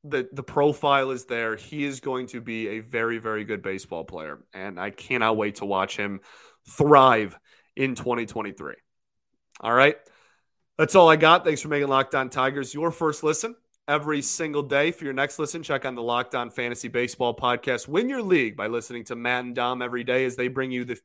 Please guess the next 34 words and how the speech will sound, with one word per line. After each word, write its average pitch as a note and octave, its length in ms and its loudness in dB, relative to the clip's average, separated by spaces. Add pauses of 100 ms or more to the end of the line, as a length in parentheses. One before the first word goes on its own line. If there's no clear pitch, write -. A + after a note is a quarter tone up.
best D#3+ 380 0
fantasy C#3+ 480 -4
draft B2 380 -2
strategies. C3+ 680 -4 (380)
Find G#3 200 4
Locked C3+ 300 2
On C3 160 0
Fantasy B2 340 0
Baseball A#2+ 460 0
wherever B2+ 280 0
you B2 160 -4
get A#2 140 -2
your A2 120 -4
podcasts A2 640 -2
and C3+ 260 -2
on A#2 340 -4
YouTube. C3 460 -2 (340)
Part G3+ 120 6
of G#3 40 2
the G3+ 60 2
Locked C#3 320 4
On C#3 240 2
Podcast B2+ 560 -4
Network, E3 460 2
your A3+ 200 8
team A2+ 380 -6 (800)
every G#2 300 -6
day. E2+ 180 -6 (2000)
All E3 100 -6
right. F3 400 -4
I - 380 -20
think E3 160 -16
that's D3 280 -8
it. F#3 180 -2